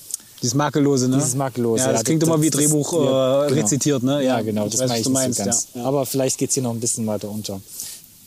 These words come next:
Speaker 2: Und ansonsten, was die Kinoreleases angeht, da sieht's ein bisschen mau aus, deswegen habe ich da jetzt wirklich gar nicht so viel vorbereitet. Da gibt's einmal zum Beispiel Jawan, ein neuer indischer Film mit Shah Rukh Khan, wenn das interessiert. My Big Fat Greek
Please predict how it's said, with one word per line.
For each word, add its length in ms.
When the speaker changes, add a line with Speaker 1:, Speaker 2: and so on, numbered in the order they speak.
Speaker 2:
Und 100
ansonsten, 480
was 80
die 100
Kinoreleases 540
angeht, 380
da 120
sieht's 280
ein 80
bisschen 320
mau 260
aus, 240
deswegen 560
habe 220
ich 80
da 80
jetzt 140
wirklich 220
gar 140
nicht 100
so 120
viel 100
vorbereitet. 500
Da 60
gibt's 240
einmal 320
zum 140
Beispiel 640
Jawan, 600
ein 120
neuer 200
indischer 320
Film 260
mit 100
Shah 180
Rukh 220
Khan, 280
wenn 80
das 120
interessiert. 600
My 180
Big 280
Fat 280
Greek 260